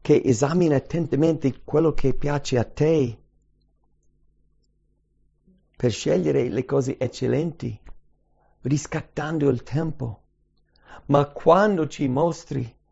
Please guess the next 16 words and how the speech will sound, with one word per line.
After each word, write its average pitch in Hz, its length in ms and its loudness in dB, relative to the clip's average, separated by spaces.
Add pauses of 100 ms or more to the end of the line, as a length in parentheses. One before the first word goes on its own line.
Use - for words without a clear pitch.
(120)
che 135 200 0
quello 156 320 8
che 143 180 6
abbiamo 135 320 6
scelto 139 680 0 (220)
non 135 240 6
era 143 160 8
mai 143 380 4
o 127 80 6
non 131 240 4
è 131 160 2
adesso 135 460 2
più 143 340 0
la 113 140 -2
cosa 131 360 -2
eccellente, 131 640 -2